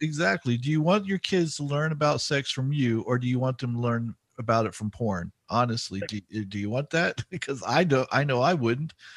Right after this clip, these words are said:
And, and don't, you know, you can't guilt p-, children into, to where you can make them feel bad. You're gonna make them feel bad, but it's not gonna guilt them into where they don't want to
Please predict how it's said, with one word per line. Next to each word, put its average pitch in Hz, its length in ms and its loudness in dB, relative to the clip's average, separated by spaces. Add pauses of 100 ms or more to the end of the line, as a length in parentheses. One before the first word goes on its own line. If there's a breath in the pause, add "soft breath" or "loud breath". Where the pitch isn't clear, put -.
(240 loud breath)
And, 160 200 0 (120)
and 175 240 0
don't, 220 340 2 (840)
you 151 100 -2
know, 190 240 0 (160)
you 170 300 0
can't 202 580 -2
guilt 202 360 2
p-, - 140 -8 (680)
children 175 500 0
into, 156 480 0 (260)
to 151 140 -2
where 147 280 4
you 147 280 -2
can 147 240 -2
make 170 180 0
them 147 140 -4
feel 196 320 0
bad. 127 260 2
You're 202 100 0
gonna 233 120 0
make 180 200 0
them 131 100 -2
feel 208 340 0
bad, 117 420 0 (540 soft breath)
but 156 240 2
it's 156 220 0
not 175 260 2
gonna 165 200 0
guilt 151 360 -2
them 147 160 0
into 143 460 -2
where 131 240 0
they 127 180 0
don't 131 340 -2
want 127 280 -2
to 107 120 -4